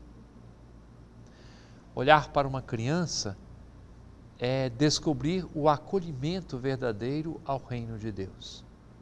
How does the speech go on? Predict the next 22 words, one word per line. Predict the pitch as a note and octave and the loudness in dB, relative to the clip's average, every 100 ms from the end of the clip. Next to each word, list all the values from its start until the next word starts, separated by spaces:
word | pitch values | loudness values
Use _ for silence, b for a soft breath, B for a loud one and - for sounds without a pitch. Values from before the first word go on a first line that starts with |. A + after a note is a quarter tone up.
| - - - - - | -20 -20 -20 -20 -12
Olhar | B2+ B2+ C3+ - | 0 6 6 4
para | - B2 | 0 0
um, | A2+ - | -2 -10
uma | A2 G#2 | -8 -8
criança | - G2+ G2+ D3+ E3 - - G2+ B B B B B - | -6 -4 0 2 2 0 -4 -6 B B B B B 0
é | C#3 | 2
inverter | D3 C3+ A#2+ C3 - - G3 G#3+ - B B B - | 2 2 2 0 0 0 2 2 0 B B B -14
uma | C3 C3+ | -4 -2
escala | C3 - - C3 C3+ B2+ B2 | 0 -2 4 8 10 10 6
inadequada | B2 B2+ B2 B2 - C3 C3 B2+ | 2 0 0 0 6 8 8 4
de | A#2 | -4
valores | A2 G#2 G#2 C3+ C3+ A#2 - | 0 0 2 0 0 -2 -4
que | - | -6
muitas | A2 B2+ C3 A#2+ G2+ | -6 -6 -4 -4 -2
vezes | A2+ C#3 C3 C3+ - - - B B B B | 0 0 0 -4 -6 -6 -12 B B B B
está | - A2+ - - B2 | -6 -4 0 6 6
em | A#2+ A#2 | 6 0
vigência | A#2 A2+ A2 B2 C3 - C#3+ B2+ B2 | -4 -4 0 0 -2 0 -2 -2 -4
no | |
relacionamento | A2+ B2 A#2 - B2 A2+ G#2+ A#2+ A2+ | -2 2 2 0 -2 -2 -2 -2 -4
da | A2 G#2+ | -2 -4
sociedade. | - G2+ - G#2+ G2+ G2 F#2 - | -4 -8 -6 -4 -2 -2 -2 -8